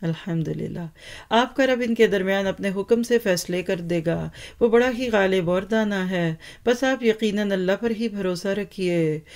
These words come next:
यकीनन आप सच्चे और खुले दीन पर हैं। तो तवक्कुल एक बहुत प्यारी चीज़ है बच्चों के रिश्तों के मामले में। देर हो रही है तो अल्लाह पे तवक्कुल कीजिए।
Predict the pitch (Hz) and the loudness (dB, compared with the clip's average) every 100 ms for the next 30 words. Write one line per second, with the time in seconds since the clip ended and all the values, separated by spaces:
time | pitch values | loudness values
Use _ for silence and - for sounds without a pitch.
0 | - - 214 220 214 202 185 185 202 - | -20 -2 0 2 2 2 0 0 0 -2
1 | 202 - - 185 180 170 - 175 170 170 | -4 -2 -4 0 0 -2 -4 -2 0 0
2 | 170 170 185 175 175 165 165 156 160 156 | -2 -2 -2 -2 -2 0 0 -2 -4 -10
3 | - - - - 226 226 226 226 233 220 | -18 -20 -6 -2 2 4 2 0 0 2
4 | 220 214 175 165 185 196 180 175 165 180 | 2 0 -2 -2 -2 0 0 0 -2 -4
5 | 185 185 165 160 - _ - 180 180 170 | -4 -2 -2 -2 -10 _ -6 -4 -4 -4
6 | 170 165 - 170 180 175 175 175 180 208 | -4 -4 -4 -6 -4 -2 -2 -2 -2 -6
7 | 226 - - - - 180 226 247 233 247 | -10 -18 -20 -18 0 8 8 8 4 4
8 | 247 240 247 254 247 185 175 175 180 185 | 4 2 2 2 2 2 2 0 0 0
9 | 185 185 208 196 208 185 202 214 | -2 -2 -6 -4 -8 -6 -4 -4